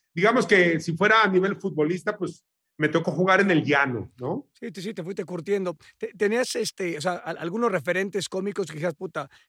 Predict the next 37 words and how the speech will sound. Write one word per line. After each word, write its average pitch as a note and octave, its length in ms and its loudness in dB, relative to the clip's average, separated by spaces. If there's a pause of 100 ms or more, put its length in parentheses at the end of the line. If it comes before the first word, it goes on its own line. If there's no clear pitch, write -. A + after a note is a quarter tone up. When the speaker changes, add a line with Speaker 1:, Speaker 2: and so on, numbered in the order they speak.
(100)
Speaker 2:
quiero F3 160 -6
ser D#3+ 160 -4
como E3 240 -2
este", F#3 340 -2
o D#3+ 120 -4
"Le D3+ 80 -4
aprendí D#3 360 -6
a E3 40 -2
este D3+ 180 -8
güey"? F#3 220 -2
O - 20 4
Speaker 1:
Definitivamente G3+ 800 4
de G3 100 4
mis, - 340 0
de D3 120 0
mis C#3 160 -4
referentes D3+ 580 -2
cómicos, F#3 680 0
yo D3+ 200 -4
creo D#3+ 180 -4
que F3+ 300 2 (300)
hay, D#3 240 0
hay, E3+ 500 -2
hubo F3+ 580 4 (100)
tres F3+ 260 6
muy F3+ 180 6
importantes. D3 540 -2
Uno F3+ 240 2
fue, G3+ 400 2 (180)
obviamente, F#3 420 4
Cantinflas, C3+ 800 -2 (440)
obviamente F3 880 0
las - 160 -6
películas D#3 400 0
de B2 80 -2
Tintán, C#3 680 -2
¿no? C#3+ 400 -6